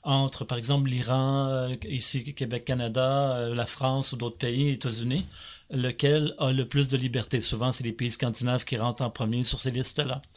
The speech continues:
Ensuite, je pense que le Canada était le sixième rang.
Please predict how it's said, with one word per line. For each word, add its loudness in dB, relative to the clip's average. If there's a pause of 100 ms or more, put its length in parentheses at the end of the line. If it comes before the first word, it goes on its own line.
(300)
Ensuite, 2
je 0
pense 4
que 0
le 0
Canada 0
était 0
le 0
sixième 2
rang. -2